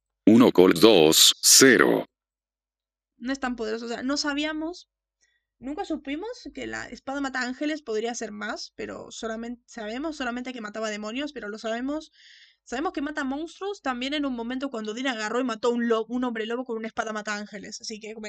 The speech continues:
Speaker 2: sí, puede matar otros monstruos. <laughs> Parece que puede matar otros monstruos. Es como que la espada funciona, eh, para abajo, o sea, es como de, de los ángeles para abajo funciona. <laughs> Así que es como,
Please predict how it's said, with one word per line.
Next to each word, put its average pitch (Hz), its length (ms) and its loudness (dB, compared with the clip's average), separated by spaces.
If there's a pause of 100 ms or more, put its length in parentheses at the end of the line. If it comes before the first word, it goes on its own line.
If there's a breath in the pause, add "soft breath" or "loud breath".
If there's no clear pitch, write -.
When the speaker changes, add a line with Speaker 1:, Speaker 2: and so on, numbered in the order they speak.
Speaker 2:
sí, 226 280 -8 (360)
puede 277 180 -8
matar 247 220 -4
otros 233 180 -6
monstruos. 208 460 -14
<laughs> - 240 -6 (1080 soft breath)
Parece 320 400 -4 (140)
que 302 100 -10
puede 294 160 -8
matar 294 200 -6
otros 262 200 -10
monstruos. 214 600 -14
Es 349 200 -14
como 349 240 -8
que 285 100 -6
la 269 80 -6
espada 311 320 -8
funciona, 285 560 -10 (960 soft breath)
eh, 220 540 -6 (280)
para 220 180 -6
abajo, 233 300 -6
o 208 180 -20
sea, - 160 -16
es 226 40 -14
como 247 140 -6
de, 233 300 -4
de 220 180 -2
los 226 140 -4
ángeles 427 480 -4 (260)
para 220 200 0
abajo 226 300 0
funciona. 208 520 -14
<laughs> - 360 -4 (1300)
Así 233 200 -10
que 262 100 -6
es 254 60 -12
como, 214 480 -8